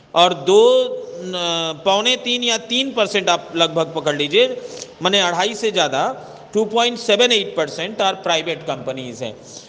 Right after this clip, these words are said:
ये यहाँ पे बताया जा रहा है। next one is limited investment। A small enterprise requires relative less capital investment, क्योंकि इसमें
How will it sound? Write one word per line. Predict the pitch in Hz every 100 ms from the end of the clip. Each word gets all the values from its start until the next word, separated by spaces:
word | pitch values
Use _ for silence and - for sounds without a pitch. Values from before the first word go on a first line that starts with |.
| -
ये | 151 220
यहाँ | 226 180 160
पे | 202
बताया | 247 190 123
जा | 113 107
रहा | 113
है। | - - - - 160
next | 226 247 240
one | 240
is | 247
limited | 214 202 214 233
investment। | 233 240 233 233 240 269
A | 240 208
small | 208 202
enterprise | 208 196 208 202 196
requires | 190 190 196 185 185
relative | 185 170 170 175 185
less | 160 151 175 -
capital | 180 190 185 196
investment, | 202 202 208 214 240 277 - - - - -
क्योंकि | 185 190 202 214 202 - - - - - - - - - - -
इसमें | 180 180 202 190